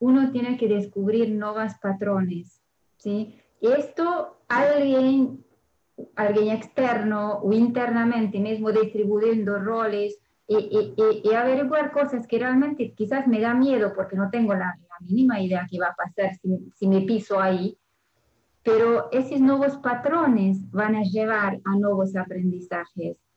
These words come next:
¿Viste? E-, eso, la base es la curiosidad. O sea, innovación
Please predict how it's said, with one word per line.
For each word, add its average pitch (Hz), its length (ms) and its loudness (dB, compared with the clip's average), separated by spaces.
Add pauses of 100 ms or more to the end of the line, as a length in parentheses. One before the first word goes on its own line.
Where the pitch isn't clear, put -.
(200)
¿Viste? 240 460 -4
E-, 208 260 2
eso, 320 200 -2
la 226 120 0
base 302 260 -2
es 240 80 -2
la 208 160 -2
curiosidad. 175 720 -4 (120)
O 202 60 -6
sea, 196 260 -2
innovación 262 880 2